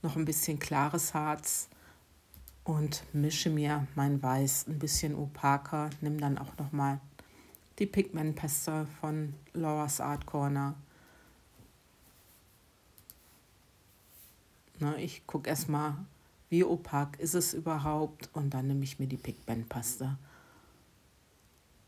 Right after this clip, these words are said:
Und dann habe ich das so opak, dass ihr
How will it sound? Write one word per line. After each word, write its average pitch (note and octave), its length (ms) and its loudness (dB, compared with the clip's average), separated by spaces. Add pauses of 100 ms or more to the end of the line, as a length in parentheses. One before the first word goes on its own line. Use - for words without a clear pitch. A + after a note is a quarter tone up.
(1900)
Und D3 180 2
dann C#3 180 4
habe G3 180 2
ich - 100 -2
das - 320 0
so G3+ 300 6
opak, E3+ 520 2
dass D#3 220 0
ihr D#3 280 0